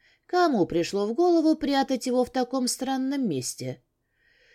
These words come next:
Света фонарика явно не хватало, чтобы рассмотреть всю красоту моей находки,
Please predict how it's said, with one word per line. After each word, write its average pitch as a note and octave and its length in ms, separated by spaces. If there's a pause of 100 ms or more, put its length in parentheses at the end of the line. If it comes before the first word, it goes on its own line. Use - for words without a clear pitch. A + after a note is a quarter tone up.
(260)
Света E4 460
фонарика B3 580
явно G#3+ 300
не G#3 140
хватало, A#3 540
чтобы F#3+ 320
рассмотреть G3+ 600
всю G#3 160
красоту A3 540
моей A3+ 280
находки, D#3+ 720